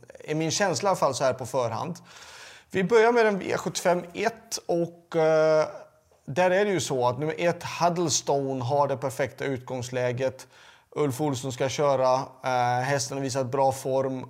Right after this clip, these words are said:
och tycker inte att den möter jättetufft motstånd heller. Jag tror att nummer ett Huddlestone är en bra spik.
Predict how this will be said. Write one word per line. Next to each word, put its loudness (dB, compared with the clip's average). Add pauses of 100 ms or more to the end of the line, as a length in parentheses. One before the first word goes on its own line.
(120)
och -4 (600)
tycker -2
inte 0
att -2
den 0
möter 0
jättetufft -4
motstånd -8
heller. -2 (560)
Jag -2
tror 2
att 0
nummer -2
ett 2
Huddlestone 0
är 4
en 0 (360)
bra 2
spik. -6